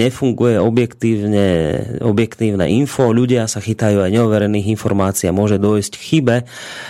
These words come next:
ale pýtam sa, čo je lepšie pre demokraciu, hľadanie a objavovanie alebo slepá ulička mainstreamu, ktorá vytvára Matrix?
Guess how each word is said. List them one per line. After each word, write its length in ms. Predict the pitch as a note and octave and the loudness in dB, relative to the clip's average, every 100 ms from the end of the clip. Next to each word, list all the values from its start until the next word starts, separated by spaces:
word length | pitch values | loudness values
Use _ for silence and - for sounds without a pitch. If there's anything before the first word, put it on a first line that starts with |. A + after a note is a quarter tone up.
| - | -14
ale 480 | - A2+ A#2+ A2+ G#2+ | -2 2 4 4 2
pýtam 320 | G2+ C#3+ D3 | 2 0 0
sa, 160 | C#3 B2 | 0 -2
čo 160 | A#2+ C3+ | 0 2
je 80 | |
lepšie 340 | A2 B2 - A#2+ | 2 0 0 -2
pre 160 | - G2+ | 0 0
demokraciu, 720 | G2+ A2+ A#2+ - G#2 - G2 | 2 0 0 -2 -2 0 0
hľadanie 480 | F#2+ B2+ C#3 C3 A2+ | 0 0 0 0 2
a 80 | G2 | 2
objavovanie 640 | A#2+ C3 B2 A#2 A#2 A2 | 2 0 0 0 2 2
alebo 240 | G2+ G#2 F#2+ | 2 0 -2
slepá 400 | - B2+ A#2+ G2 | 0 -2 0 0
ulička 400 | A#2 A#2+ - F2 | 0 -2 -2 0
mainstreamu, 560 | F2 G2+ - G#2+ G2+ | 2 0 -2 -2 -2
ktorá 320 | - G2 D#2 | -2 -2 0
vytvára 400 | F#2 G#2 F#2+ F2+ | -2 -2 0 2
Matrix? 560 | F#2+ F2+ - - - - | 0 -2 -8 -14 -14 -14